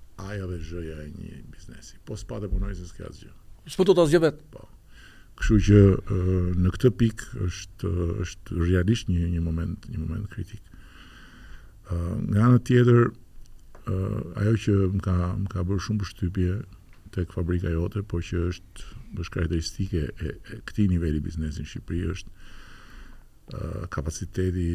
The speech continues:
Speaker 1: që keni krijuar për dal, për te kufive dhe për të eksportuar. Juve rrisni eksportin çdo vit.
Speaker 2: Ne rrisim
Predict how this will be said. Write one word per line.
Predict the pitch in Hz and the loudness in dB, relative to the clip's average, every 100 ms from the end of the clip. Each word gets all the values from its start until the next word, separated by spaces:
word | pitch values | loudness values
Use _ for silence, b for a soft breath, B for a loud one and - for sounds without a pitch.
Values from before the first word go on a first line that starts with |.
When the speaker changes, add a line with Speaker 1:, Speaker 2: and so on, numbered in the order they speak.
| 85 | -2
Speaker 1:
që | - 85 | -4 -4
keni | 82 82 | -4 -2
krijuar | 78 80 85 80 | -2 0 0 -2
për | 76 - 73 73 - | -4 -6 -6 -6 -4
dal, | 78 78 73 69 - B B | -2 -2 -2 -4 -8 B B
për | 82 - | -8 -4
te | 85 | -4
kufive | - - - 80 80 78 | -4 -10 -6 -4 -2 -4
dhe | |
për | 76 73 | -6 -8
të | |
eksportuar. | 76 - 73 71 80 69 71 87 | -8 -8 -10 -8 -8 -8 -12 -8
Juve | 82 85 87 | -2 0 0
rrisni | 80 92 - 90 | 2 0 -2 -2
eksportin | 80 - 87 80 80 | -4 -2 -2 -2 -2
çdo | 73 73 | -2 -2
vit. | 73 - - b b b b - | -4 -8 -18 b b b b -4
Speaker 2:
Ne | 117 123 107 | 2 4 4
rrisim | 117 135 - 165 196 | 4 2 0 -4 -4